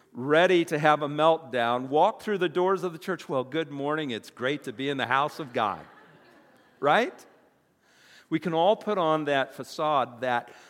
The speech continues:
look because that's what we want people to see. Well, listen, there's one who sees beyond that,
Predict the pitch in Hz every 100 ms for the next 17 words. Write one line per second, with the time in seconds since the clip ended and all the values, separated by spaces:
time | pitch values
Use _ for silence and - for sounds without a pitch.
0 | _ _ - 135 147 160 123 - - -
1 | - _ _ _ _ _ _ _ _ _
2 | _ _ _ _ 135 151 131 147 - 147
3 | 135 135 139 135 - 131 117 120 117 -
4 | 139 123 117 139 - 117 117 113 123 139
5 | 139 139 127 117 - 143 131 131 127 117
6 | 127 120 117 127 143 139 - 98 82 78